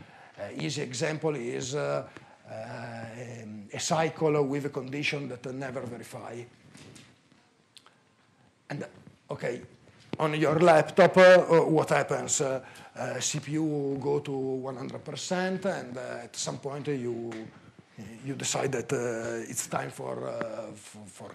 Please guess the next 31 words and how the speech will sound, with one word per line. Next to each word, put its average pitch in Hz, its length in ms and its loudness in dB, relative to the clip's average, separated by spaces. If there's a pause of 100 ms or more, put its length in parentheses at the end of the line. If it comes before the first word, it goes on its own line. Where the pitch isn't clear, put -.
kill, 127 340 -10
uh, 107 160 -14
the 95 100 -14
process. - 560 -14 (1160)
But, 160 180 -2
uh, - 20 8
in 185 180 4
a 170 60 2
distributed 165 500 -2
system, 165 480 -2
it's, 135 320 -6
uh, 131 140 -4
not 143 340 -4
possible 120 320 -10
to 127 120 -10
do 120 200 -6
like, 113 320 -6
uh, 117 100 -8
this, 120 280 -6
because, 123 400 -8
uh, 131 80 -6 (200)
again, 139 460 2 (460)
the 147 180 -4
code 170 560 2
is 147 220 -2
running 156 480 0
on 143 320 -2
every 143 260 -2
single 131 360 -6
node, 143 380 -4
uh, 165 180 0